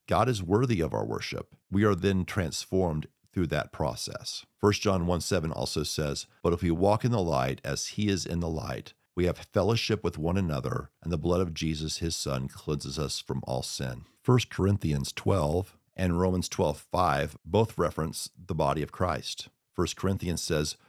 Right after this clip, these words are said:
"For just as the body is one and has many members, all the members of the body, though many, are one body, so it is with Christ." Romans says, "So we, though many, are one body in Christ and individually members of one another."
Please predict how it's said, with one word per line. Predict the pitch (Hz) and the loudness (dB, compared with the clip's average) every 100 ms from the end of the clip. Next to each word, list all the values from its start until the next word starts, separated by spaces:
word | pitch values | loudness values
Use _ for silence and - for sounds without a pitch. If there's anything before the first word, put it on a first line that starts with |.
| _ _ | _ _
"For | - | -6
just | 82 117 - | -2 0 0
as | 87 - | -4 -2
the | 82 | -2
body | 85 82 85 85 80 | 0 0 0 -2 -4
is | - 71 | -6 -6
one | 78 90 90 80 76 | -4 -2 0 -2 -4
and | - 73 | -4 -4
has | 71 71 - | -4 -4 -2
many | 85 87 78 | -2 0 0
members, | 73 67 65 65 - - _ | -2 -2 -2 -4 -6 -12 _
all | 80 85 98 | -2 0 0
the | 90 | -2
members | 85 82 76 - | -2 -2 -4 -4
of | 69 | -6
the | 69 | -4
body, | 80 78 71 67 76 - _ | 0 0 0 -2 -6 -12 _
though | 78 73 | -4 -2
many, | 78 78 71 87 92 - | -2 -2 -2 -6 -10 -8
are | 71 | -6
one | 71 76 85 | -2 -2 0
body, | 67 62 69 67 | 0 -2 -2 -6
so | - 71 | -4 -2
it | 67 | -2
is | - | -4
with | 71 | -8
Christ." | - 101 92 64 - - - _ _ _ | -4 0 2 0 -6 -12 -16 _ _ _
Romans | 85 80 80 73 | -4 -2 -2 -4
says, | - 67 69 - - _ _ | -2 0 0 -4 -8 _ _
"So | - 104 | -6 -2
we, | 90 113 117 123 135 - | 0 2 2 0 -4 -8
though | - 85 | -2 0
many, | 87 95 76 73 - | 2 2 0 -2 -2
are | 71 | -2
one | 71 78 87 | -2 0 0
body | 85 73 76 78 | 0 0 0 0
in | 80 | -2
Christ | - 58 53 - - - - | -4 -6 -4 -8 -12 -16 -8
and | 76 - | -8 -6
individually | 87 90 80 85 82 80 | -2 0 0 -2 -2 -2
members | 73 78 67 67 - | 0 -2 -2 -4 -6
of | 71 69 | -10 -6
one | 69 67 | -4 -2
another." | 73 80 78 - | -2 -2 -4 -8